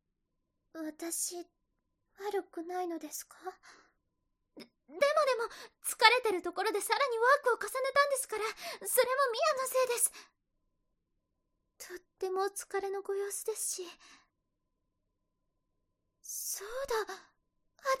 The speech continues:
いこと思いつきました。メイド直伝のとっ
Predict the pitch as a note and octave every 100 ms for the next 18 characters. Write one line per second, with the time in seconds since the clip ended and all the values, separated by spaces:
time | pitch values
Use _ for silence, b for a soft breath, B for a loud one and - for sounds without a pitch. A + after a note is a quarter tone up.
0 | C#5+ D5 E5 D#5 D#5 G#5+ - E5+ C5+ C5+
1 | C#5+ C#5+ D5 C#5+ D#5 - C5 C5 B -
2 | _ _ _ _ _ _ _ _ _ _
3 | _ _ _ _ _ - C4+ D#4 F#4 D#4
4 | - - E4 E4 F4+ F#4 G4+